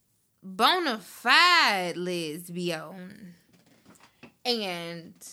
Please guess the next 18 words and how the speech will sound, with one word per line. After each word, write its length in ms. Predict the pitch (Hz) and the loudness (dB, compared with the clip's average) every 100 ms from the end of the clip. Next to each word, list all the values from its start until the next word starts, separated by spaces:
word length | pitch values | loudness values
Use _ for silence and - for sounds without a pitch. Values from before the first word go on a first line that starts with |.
| - _ _ | -20 _ _
while 240 | 202 220 214 | -4 -2 2
I 200 | 226 320 | 2 2
am 220 | 302 214 | -4 -6
a 60 | |
bisexual 720 | 180 180 196 226 220 190 180 | -8 -8 -6 -6 -6 -6 -6
lady, 340 | 175 170 - - | -6 -10 -6 -4
I 80 | 190 | -4
think 280 | 180 180 | -4 -6
that 180 | 175 170 | -6 -6
it 180 | 170 160 | -8 -10
is 540 | 160 156 151 180 - _ _ | -10 -10 -12 -16 -20 _ _
important 560 | 185 185 208 202 180 190 | -12 -8 -6 -6 -6 -6
for 120 | 139 | -6
us 120 | 190 | -6
to 60 | 185 | -8
have 320 | 185 170 170 | -4 -4 -4
certain 260 | 180 170 175 | -6 -8 -8
conversations 1120 | 190 165 175 170 156 170 175 143 120 110 | -8 -8 -6 -4 -4 -4 -8 -10 -12 -16